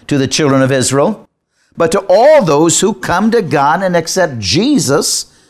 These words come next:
as their Lord and Savior. God extended His mercy to Saul, who was later called Paul. He was the persecutor of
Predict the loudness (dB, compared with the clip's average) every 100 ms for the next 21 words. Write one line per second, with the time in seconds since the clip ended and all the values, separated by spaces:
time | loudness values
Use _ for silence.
0 | -6 -2 -2 0 0 0 0 0 -2 -2
1 | -4 -4 -4 -4 -4 -4 -6 _ _ _
2 | _ _ _ _ -2 0 0 -2 -2 0
3 | 0 0 -2 -2 -2 -4 -4 -2 0 0
4 | 0 -4 -10 _ _ _ _ -2 0 0
5 | 0 0 -2 -2 -4 -6 -8 -4 -2 -2
6 | -4 -10 _ _ _ _ _ _ _ _
7 | _ _ -2 0 0 -2 -2 -2 0 -2
8 | 0 0 0 0 0 -2